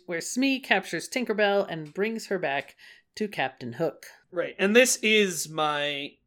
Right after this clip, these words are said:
Speaker 2: favorite scene in the movie.
Speaker 1: Mm-hmm.
Speaker 2: It ma-, something about it makes me laugh so much. Hook is playing the piano. He invites Tinkerbell to join him. He's being all nice now.
Speaker 1: He's, he's conning her.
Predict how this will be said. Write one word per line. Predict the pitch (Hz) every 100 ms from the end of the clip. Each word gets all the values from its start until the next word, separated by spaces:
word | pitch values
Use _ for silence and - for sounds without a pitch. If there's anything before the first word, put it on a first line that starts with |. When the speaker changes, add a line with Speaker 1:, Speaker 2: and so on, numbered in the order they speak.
| -
Speaker 2:
favorite | 180 156 156 -
scene | 156 135 135
in | 131
the |
movie. | 139 131 127 120 120 -
Speaker 1:
Mm-hmm. | 175 170 165 160
Speaker 2:
It | 160 196 -
ma-, | 214 269 269
something | - 302 330 294
about | 233 226
it | 196
makes | 190 185 190
me | 170
laugh | 156 156 147
so | - 170 147
much. | 143 139 -
Hook | 247 254
is | 226
playing | - 233 262 240
the | -
piano. | 160 143 131 131 123 _ _
He | - 170
invites | 160 185 185 -
Tinkerbell | 175 165 156 151 143
to | 151
join | 147 131 131
him. | 135
He's | 135 151
being | - 185 180 175
all | 160 156 147 147 - 180
nice | 175 160 156 - -
now. | 151 139 135 131
Speaker 1:
He's, | 208 190 - -
he's | 311 339
conning | 392 392 302 190 165
her. | 156 135 131